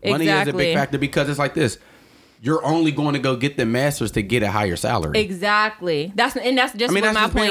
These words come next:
Speaker 2: point
Speaker 1: real.
Speaker 2: is. Yeah, like, you're
Speaker 1: That's being
Speaker 2: just cha-,
Speaker 1: real.
Speaker 2: you're chasing the dollars and what, what can come after it. And there's nothing wrong with that, but you also can make that on your own, like, without the help of
Speaker 1: For
Speaker 2: somebody else.
Speaker 1: sure.
Speaker 2: But that's, that's something different. But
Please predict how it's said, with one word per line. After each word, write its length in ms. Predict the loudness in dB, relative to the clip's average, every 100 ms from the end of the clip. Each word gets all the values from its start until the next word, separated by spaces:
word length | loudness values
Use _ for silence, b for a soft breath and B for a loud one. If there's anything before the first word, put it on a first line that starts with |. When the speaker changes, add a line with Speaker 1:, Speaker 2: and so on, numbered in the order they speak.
| 2
Speaker 2:
point 20 |
Speaker 1:
real. 200 | 2 0 -2
Speaker 2:
is. 100 | -2
Yeah, 280 | 0 2 0
like, 200 | 0 0
you're 140 | 0
Speaker 1:
That's 40 | 2
being 100 | 2
Speaker 2:
just 160 | 2
cha-, 140 | 2 2
Speaker 1:
real. 80 | 0
Speaker 2:
you're 160 | -2
chasing 420 | 0 0 0 0
the 80 | -2
dollars 480 | 0 2 2 0 -2
and 160 | -2 0
what, 260 | 0 -2
what 380 | -6 0 0 0
can 180 | -2 -4
come 380 | 0 0 0 -2 B B 0
after 340 | 0 2 0
it. 160 | 0 0
And 100 | 0
there's 180 | 0
nothing 420 | 2 0 0 -4 0
wrong 240 | 2 2
with 140 | 0
that, 200 | 0 0
but 180 | 0 -4
you 120 | -2
also 320 | 2 2 0 -2
can 160 | 0
make 160 | -2 0
that 160 | -2 0
on 140 | 0
your 160 | 0 0
own, 320 | 0 0 -2 -6 _ -4
like, 160 | -4 -2
without 340 | -2 0 0
the 100 | -2
help 240 | 0 0
of 140 | 0 0
Speaker 1:
For 80 | 0
Speaker 2:
somebody 360 | 0 2 2
else. 120 | 2 2
Speaker 1:
sure. 40 |
Speaker 2:
But 120 | 0
that's, 200 | 0 0
that's 400 | -2 -2 -2 -4 -14
something 440 | -6 0 0 0 0
different. 360 | 0 0 -4 B B B
But 320 | -2 0 0